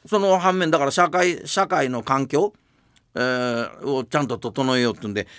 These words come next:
保育所だ、こ-、こ-、こ-、この預かり所だとか、福祉施設と呼ばれるやつがいっぱいできてるって。そんなものができりゃできるほど家庭の絆は崩壊しちゃうの。だって預けちゃうの。そしてその子供に、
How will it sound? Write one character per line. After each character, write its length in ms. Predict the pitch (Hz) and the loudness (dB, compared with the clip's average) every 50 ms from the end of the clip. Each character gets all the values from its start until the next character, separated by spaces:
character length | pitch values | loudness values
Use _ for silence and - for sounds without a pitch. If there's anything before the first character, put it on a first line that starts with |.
| - _ | -20 _
保 140 | - 151 156 | 2 4 4
育 180 | 151 123 143 131 | 4 4 2 2
所 120 | 135 139 | 2 2
だ、 220 | 127 135 123 117 113 | 4 4 4 4 2
こ-、 220 | 120 120 123 110 | 0 -2 -4 -2
こ-、 220 | - 131 139 135 113 107 | 0 0 0 0 0 0
こ-、 280 | 127 131 131 135 110 - | 0 2 2 0 0 0
こ 120 | 123 139 | 0 2
の 120 | 131 123 120 | 2 4 2
預 180 | 123 120 120 | 2 2 0
か 60 | 127 120 | -2 -2
り 80 | 117 | 0
所 100 | 120 127 | 0 0
だ 120 | 120 113 - | 0 0 -2
と 80 | - | -4
か、 160 | 92 98 98 - - - _ | -6 -10 -10 -10 -14 -20 _
福 260 | - - 160 147 175 | -8 -6 0 2 2
祉 40 | 175 | 2
施 80 | - - | 2 0
設 200 | 147 120 - - | -2 -6 -4 -4
と 80 | 123 | -2
呼 60 | 117 | -2
ば 100 | 117 120 | 0 0
れ 80 | 113 117 | 0 0
る 40 | 117 | 0
や 40 | 107 | -2
つ 100 | - 117 | -2 0
が 60 | 113 | 0
い 120 | 147 185 214 | 2 2 2
っ 60 | 185 | 0
ぱ 180 | - _ 226 | 2 _ 6
い 40 | 208 | 6
で 80 | 180 180 | 6 6
き 60 | - | 2
て 80 | - 90 | -2 -4
る 60 | 73 | -8
っ 20 | |
て。 160 | - - - - _ _ _ _ _ _ _ _ _ _ _ _ _ _ _ _ _ _ _ _ _ | -10 -16 -20 -20 _ _ _ _ _ _ _ _ _ _ _ _ _ _ _ _ _ _ _ _ _
そ 220 | - - 233 269 | 0 4 4 6
ん 180 | 285 285 285 285 | 6 6 4 4
な 100 | 285 285 | 4 4
も 120 | 277 277 | 4 4
の 100 | 262 214 | 2 2
が 80 | 156 135 | 2 2
で 260 | 131 143 180 254 262 226 | 0 0 0 0 0 0
き 160 | 208 233 208 | 0 0 2
り 80 | 160 123 | 4 4
ゃ 120 | 101 95 | 2 2
で 220 | 92 101 147 196 202 | 0 2 4 4 4
き 100 | 196 165 | 4 2
る 80 | 131 | 0
ほ 120 | 101 104 92 | 0 -2 -4
ど 80 | 92 | -6
家 260 | - - 117 135 151 - | -4 0 2 2 2 4
庭 140 | 208 208 196 | 4 4 4
の 140 | 190 190 | 2 0
絆 260 | 156 175 165 160 170 147 | -2 -2 -4 -2 -2 -2
は 80 | 110 | 2
崩 180 | 135 156 - 127 | 2 2 4 2
壊 40 | 110 | 2
し 80 | - | 0
ち 60 | - | -2
ゃ 20 | 98 | -4
う 100 | - - _ _ _ _ _ _ _ _ _ _ _ _ _ _ _ | -4 -8 _ _ _ _ _ _ _ _ _ _ _ _ _ _ _
の。 220 | - - - 196 196 | -14 -12 -10 -6 -4
だ 80 | 214 | -2
っ 80 | 202 165 - _ _ | -4 -4 -6 _ _
て 160 | - 139 127 - | -2 -2 2 4
預 180 | 190 208 214 | 4 4 4
け 80 | 220 180 | 2 -2
ち 60 | - | -4
ゃ 40 | - | -6
う 60 | 71 | -8
の。 160 | 64 - - - _ _ _ _ _ _ _ _ _ _ _ _ _ _ _ _ | -10 -14 -20 -20 _ _ _ _ _ _ _ _ _ _ _ _ _ _ _ _
そ 140 | - 226 220 | -4 -4 -4
し 80 | - | -4
て 80 | - 190 | -6 -2
そ 140 | 165 220 220 | 0 2 2
の 100 | 233 226 | 2 2
子 160 | - 226 226 | 2 4 4
供 180 | 233 220 226 | 4 4 4
に、 240 | 226 220 214 196 185 | 2 -2 -2 -4 -6